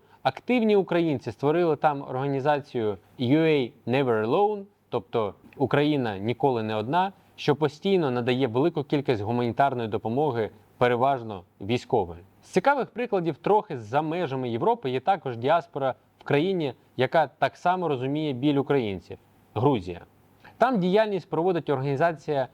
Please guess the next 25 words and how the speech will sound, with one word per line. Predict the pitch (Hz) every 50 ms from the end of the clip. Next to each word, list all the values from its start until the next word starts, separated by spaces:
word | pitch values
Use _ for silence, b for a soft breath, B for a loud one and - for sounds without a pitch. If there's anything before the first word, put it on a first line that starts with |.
| b b b
активістів. | - 113 - - 156 147 139 120 101 - - - - - - _ B B B B
Вони | - 139 220 277 247
збирають | 156 147 202 196 190 185 180 170 147 - -
на | 117 120 117 107 98
дрони | 92 92 98 143 175 196 202 196 180 165 147 127 b b b b _ _ _
та | - 147 147 143 - - -
комплектуючі | - 151 139 131 156 143 151 - 165 156 147 131 - - 113
до | 107 107
них, | 104 101 95 90 - - b b b b _ _ _ _ -
старлінки, | - - - 151 135 123 131 147 185 202 185 165 - 143 127 - - _ _ -
також | 190 202 - 165 139 -
на | 156 139
аптечки | 131 - _ 165 170 170 151 - - 139 123 113 - _ _ -
для | 113 123
військових | 131 131 120 - - - 156 156 147 139 - - _ _ _ _
та | - 139
грілки. | 131 135 143 131 113 95 82 - - 90 - _ B B B B B B B
Їм | 131 165 233 226
вже | 180 - 247
вдалося | 233 175 143 156 160 175 160 131
зібрати | 117 135 120 127 160 190 196 185 - 127
понад | - - 156 170 165 151 123 - _ _ _ _ _
сімнадцять | _ - 151 139 135 143 165 165 - 147 127
тисяч | 143 131 - 143 127
доларів. | 123 120 123 107 95 90 87 85